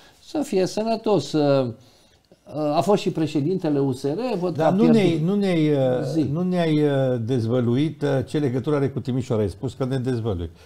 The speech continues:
Speaker 2: Pe lângă faptul că l-ai promovat-o gratis, asta înțeleg.
Speaker 1: Da, bă, nu are nicio legătură cu Timișoara.
Speaker 2: Bun,
Speaker 1: Are
Speaker 2: bun,
Speaker 1: dreptate
Speaker 2: bun.
Speaker 1: Simonis aici.
Speaker 2: Nu, Simonis, timișoreni, eu, dacă te uiți în, uh, emisiunile noastre vechi, nu-i prima oară, fără să știu cine candidează. Am zis, „Domnule, ar fi de bun simț în două mii douăzeci și patru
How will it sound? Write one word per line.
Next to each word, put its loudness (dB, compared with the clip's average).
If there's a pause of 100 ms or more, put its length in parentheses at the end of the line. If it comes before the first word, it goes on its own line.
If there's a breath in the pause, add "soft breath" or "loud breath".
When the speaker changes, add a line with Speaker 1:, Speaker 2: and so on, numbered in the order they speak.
Speaker 2:
Pe 0
lângă 2
faptul -2
că 0
l-ai 2
promovat-o 0
gratis, 0
asta -2
înțeleg. -2
Speaker 1:
Da, 4
bă, 6
nu 6
are 4
nicio 0
legătură 0
cu -2
Timișoara. -4
Speaker 2:
Bun, 0
Speaker 1:
Are 0
Speaker 2:
bun, -2
Speaker 1:
dreptate 0
Speaker 2:
bun. 2
Speaker 1:
Simonis -6
aici. -14 (320 loud breath)
Speaker 2:
Nu, 2
Simonis, 4
timișoreni, 4
eu, 4 (180 loud breath)
dacă 2
te 2
uiți 2
în, 2 (360 loud breath)
uh, 2
emisiunile 2
noastre 0
vechi, -2
nu-i 2
prima 2
oară, 4
fără 0
să -2
știu -2
cine -2
candidează. 0
Am 0
zis, -2
„Domnule, 0
ar 0
fi -2
de 0
bun 2
simț -2
în 0
două 0
mii 0
douăzeci -2
și -18
patru -10